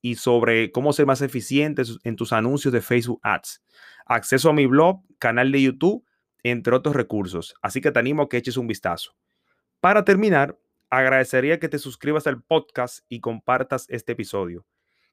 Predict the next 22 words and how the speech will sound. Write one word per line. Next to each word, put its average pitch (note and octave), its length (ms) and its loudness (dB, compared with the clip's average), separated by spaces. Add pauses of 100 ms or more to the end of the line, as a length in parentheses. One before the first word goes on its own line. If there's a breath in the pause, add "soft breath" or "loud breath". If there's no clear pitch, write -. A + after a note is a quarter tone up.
Que B2+ 100 0
me C3+ 120 0
otorgues D#3 340 2
una D#3 100 0
valoración D3 460 2
positiva C#3 500 -2
en C#3+ 60 2
la B2+ 80 0
aplicación A#2+ 400 -2
donde C3 140 -4
me A#2+ 60 -6
estés A#2 220 -8
escuchando. F#2+ 680 -6 (400 soft breath)
Me D3 100 4
puedes G#3 240 6
encontrar A3+ 400 2
en G#3+ 240 0
Instagram, D#3+ 640 0 (420)
TikTok, D3 600 0 (400)
como A2 240 -4
Iván A#2+ 240 -2
Piniella G#2+ 580 -6